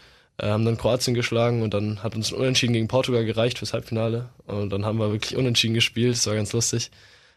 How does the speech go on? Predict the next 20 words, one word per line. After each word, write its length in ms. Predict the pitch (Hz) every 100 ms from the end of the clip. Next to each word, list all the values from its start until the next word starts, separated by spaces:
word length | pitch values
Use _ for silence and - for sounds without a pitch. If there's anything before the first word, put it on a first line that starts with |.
| _
Ähm, 600 | 110 110 104 104 98 98 - _ _ _ _ _ _ - -
und 440 | 120 117 117 113 113
dann 120 | 113
waren 120 | 120
wir 80 | 123
gegen 140 | 120
Spanien 380 | - 123 127 123
im 100 | 120
Halbfinale, 640 | 135 135 127 127 127 135 - - _ _ -
da 160 | 104
dann 160 | 107 107
leider, 1000 | 107 110 107 98 - - 107 101 95 95
äh, 80 | 104 - _ _ _ _ - 95
ja, 160 | 98
nach 220 | 104 107 -
Unentschieden 440 | 120 120 - 117
die 400 | 110 110 110 -
schlechtere 420 | - 139 - 127
Viertelstunde 480 | - 123 - 139 139
erwischt. 400 | 127 127 -